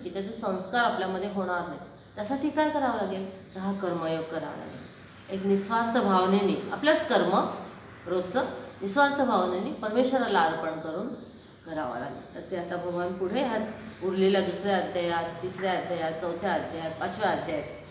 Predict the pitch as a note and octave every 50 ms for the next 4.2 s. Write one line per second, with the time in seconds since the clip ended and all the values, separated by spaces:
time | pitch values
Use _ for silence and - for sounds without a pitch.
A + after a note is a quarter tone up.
0 | - - - - F3+ F3 G3 G3+ F#3+ - - D#3 D3 D#3 F3 F3 E3+ E3+ E3+ E3
1 | - E3 D#3 D#3+ F3 G#3 G#3+ A3 A3 G3+ G3 F3 - E3 D#3 D3+ - C#3+ C#3 B2+
2 | B2 - - - - - - - - - - - - - - - - - - -
3 | - - - - - D4+ D4+ D#4+ - D4+ D4 D4 C#3 C3+ - C4 - D3 - C#4
4 | D4 D4 - -